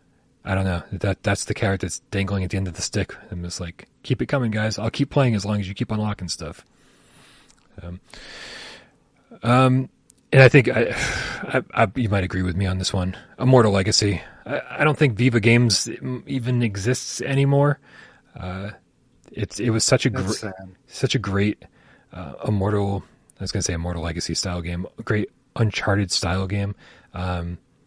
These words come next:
Speaker 1: it was the best Uncharted game that we've got in V R until they give us un-, an actual Uncharted.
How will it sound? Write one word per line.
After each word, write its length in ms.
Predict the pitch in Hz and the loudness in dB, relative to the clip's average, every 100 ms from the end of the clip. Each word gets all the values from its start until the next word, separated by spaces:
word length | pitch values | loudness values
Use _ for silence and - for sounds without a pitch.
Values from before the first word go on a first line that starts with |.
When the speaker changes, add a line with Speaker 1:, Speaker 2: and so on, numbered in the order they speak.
| _ - | _ -8
Speaker 1:
it 60 | |
was 160 | 90 87 | -6 -6
the 100 | - | -2
best 240 | 101 98 | 0 2
Uncharted 360 | 101 92 101 92 | 0 0 0 0
game 140 | 92 92 | 0 -2
that 120 | 85 | -2
we've 180 | 87 - | -4 -2
got 220 | 95 98 | -2 -2
in 200 | 101 90 | -4 -4
V 220 | 95 95 | -2 0
R 280 | 90 104 104 | 0 -2 -4
until 240 | 101 - 85 | -8 -6 -4
they 80 | |
give 160 | 87 87 | -4 -4
us 100 | 85 | -2
un-, 200 | 87 101 - | -4 -4 -4
an 80 | |
actual 340 | 87 92 - 92 | -2 -2 -2 -2
Uncharted. 420 | 95 98 98 104 | -2 0 0 -2